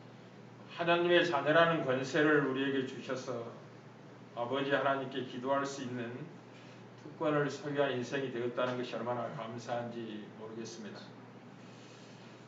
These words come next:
이 복됨의 배후에 우리 주 예수 그리스도의 죽으심과 부활이 있고, 그리고 승천하시고 성령을 부어 주심이 있어서 더욱 힘을 내어 기도해야 할 것을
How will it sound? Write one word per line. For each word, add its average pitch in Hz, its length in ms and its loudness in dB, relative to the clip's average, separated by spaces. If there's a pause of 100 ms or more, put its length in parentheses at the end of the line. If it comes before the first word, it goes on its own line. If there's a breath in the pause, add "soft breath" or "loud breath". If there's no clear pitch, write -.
(200 loud breath)
이 160 200 6
복됨의 180 560 6
배후에 156 560 6 (460)
우리 156 220 4
주 151 140 6
예수 156 220 6
그리스도의 151 340 0
죽으심과 147 760 2
부활이 131 420 4
있고, 110 480 -8 (1120 loud breath)
그리고 151 180 4
승천하시고 180 680 6
성령을 165 800 4
부어 147 680 6
주심이 160 400 -2
있어서 135 600 -2 (1300 loud breath)
더욱 175 480 4 (100)
힘을 175 360 6
내어 160 280 8
기도해야 151 480 6
할 135 160 0
것을 131 300 0